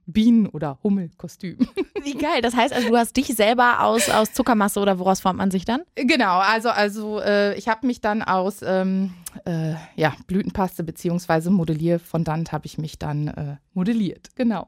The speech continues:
Speaker 2: Geil. Aber hattest du dann ein Bild als Vorlage oder wie muss ich mir das vorstellen? Oder hattest du so ein Bild von dir im Kopf? <laughs>
Speaker 1: N-, also, ähm,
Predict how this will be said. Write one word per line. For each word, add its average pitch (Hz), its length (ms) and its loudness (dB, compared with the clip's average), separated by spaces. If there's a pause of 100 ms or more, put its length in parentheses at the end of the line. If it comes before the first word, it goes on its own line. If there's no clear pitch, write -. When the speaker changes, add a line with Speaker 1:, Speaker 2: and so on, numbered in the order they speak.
Speaker 2:
Geil. 196 400 2 (300)
Aber 214 300 4 (100)
hattest 247 240 0
du 247 60 2
dann 202 220 4
ein 196 40 0
Bild 196 280 4
als 262 200 0
Vorlage 285 480 2
oder 208 220 2
wie 196 40 -2
muss 190 180 2
ich 180 100 -4
mir 185 100 0
das 175 160 -2
vorstellen? 170 360 0
Oder 214 80 4
hattest 302 200 2
du 220 60 0
so 190 80 2
ein 202 60 4
Bild 208 140 4
von 202 200 2
dir 214 180 4
im 196 140 -4
Kopf? - 260 2 (340)
<laughs> 226 340 -2
Speaker 1:
N-, 180 240 -6
also, 202 320 2 (100)
ähm, 190 420 2